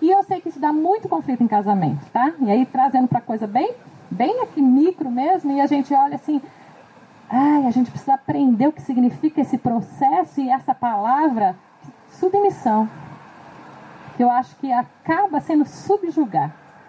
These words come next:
E eu acho que nós precisamos, como homens e mulheres cristãos e que amam a Jesus, entender o que significa imagem e semelhança de Deus na nossa vida, como casal. E eu acho que a gente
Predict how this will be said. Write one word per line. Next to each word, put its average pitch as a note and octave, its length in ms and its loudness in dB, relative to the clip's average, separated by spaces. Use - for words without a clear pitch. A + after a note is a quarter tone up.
E G#3 80 2
eu A#3 80 4
acho B3+ 220 0
que A#3+ 100 -12
nós C#4+ 500 -2
precisamos, A#3+ 640 0
como A3 240 2
homens D#4 440 0
e D#4 60 2
mulheres A3 480 2
cristãos C4 640 -2
e G#3+ 60 -8
que A3+ 200 -2
amam D#4 360 2
a C#4+ 40 0
Jesus, A#3+ 420 2
entender D#4+ 460 0
o F4+ 40 0
que - 60 -18
significa D#4+ 440 -2
imagem E4 540 0
e D#4+ 60 2
semelhança E4+ 520 -2
de C4 100 -2
Deus D#4 260 2
na F#4+ 80 2
nossa F4 340 -4
vida, F#4 400 0
como D4+ 180 0
casal. F#4+ 540 0
E B3+ 120 2
eu D4+ 140 4
acho D4+ 260 0
que D#4+ 80 0
a D4+ 60 2
gente D#4 600 2